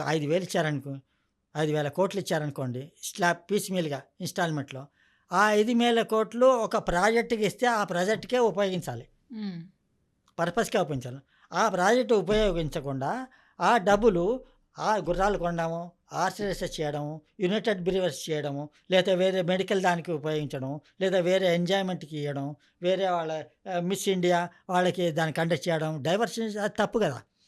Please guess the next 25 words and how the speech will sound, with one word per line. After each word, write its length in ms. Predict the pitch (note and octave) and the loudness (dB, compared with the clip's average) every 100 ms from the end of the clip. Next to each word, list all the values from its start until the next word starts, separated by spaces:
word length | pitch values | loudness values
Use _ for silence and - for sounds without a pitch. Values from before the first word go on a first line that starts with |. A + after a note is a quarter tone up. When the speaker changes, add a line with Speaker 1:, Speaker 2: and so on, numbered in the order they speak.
| _ - | _ -10
Speaker 1:
The 60 | D3+ - | -8 -2
purpose 440 | F3 F#3+ B3+ B3 A#3 | -2 2 0 4 2
of 100 | F#3 | 2
giving 260 | C#4 G#3+ A#3+ - _ _ _ _ - C3+ | 0 0 -2 -6 _ _ _ _ -8 0
money 260 | E3+ F3+ C#3 _ _ - D#3+ | 2 0 -4 _ _ 0 4
loan 260 | F#3+ D#3+ - _ - | 6 4 -4 _ -4
by 140 | D#3 F3 D3+ | -2 0 -2
any 160 | F3 | -2
bank 300 | D3 C#3 F3 | -2 0 0
or 260 | E3 D#3+ D#3 | -2 -4 -4
financier 680 | C#3 C#3+ D#3 D#3+ - C3 C3+ - _ _ - | -2 -4 -2 -4 -4 -6 -6 -10 _ _ -4
is 160 | F#3 G3+ | 0 0
supposed 540 | - F3 G#3+ A3 - | 0 -4 0 0 0
to 80 | G3+ | -2
be 340 | F3+ G#3 E3 | 0 0 0
used 300 | G#3 A#3 - - | 2 2 0 -8
only 240 | F3+ A3 A3+ | -4 0 0
for 280 | G#3+ F3+ D#3+ | 0 -2 -2
that 160 | G#3 - | -4 -4
particular 400 | E3 D3+ F3+ A3 - _ _ | -8 -6 -8 -8 -10 _ _
project 440 | A#3 B3 C#3+ B2+ - - _ _ _ _ _ _ _ _ _ _ _ _ - | 0 2 0 -6 -10 -18 _ _ _ _ _ _ _ _ _ _ _ _ -4
which 220 | G3+ G3+ | -4 0
he 260 | G#3 F#3+ F#3+ | 0 4 4
has 180 | E3+ F3+ | 2 0
submitted. 360 | E3 D#3+ B2 | -2 -2 -6